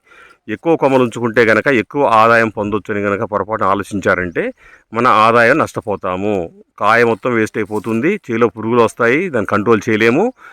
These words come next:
రకరకాలుగా కూడాను ఏ రకంగా చూసుకున్నా కానీ మనకి లాభం కంటే కూడా నష్టం ఎక్కువగా జరుగుతుంది. కాబట్టి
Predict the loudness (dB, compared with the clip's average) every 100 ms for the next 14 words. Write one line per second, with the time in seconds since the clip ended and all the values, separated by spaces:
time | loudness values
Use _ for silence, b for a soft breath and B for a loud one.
0 | B B B _ _ -2 0 2 2 4
1 | 4 4 4 4 4 2 4 4 4 4
2 | 2 -2 -2 0 2 2 2 2 2 4
3 | 4 2 0 -2 -4 -4 -4 -4 -4 -6
4 | -2 -2 -2 -2 -4 -6 -2 0 0 -2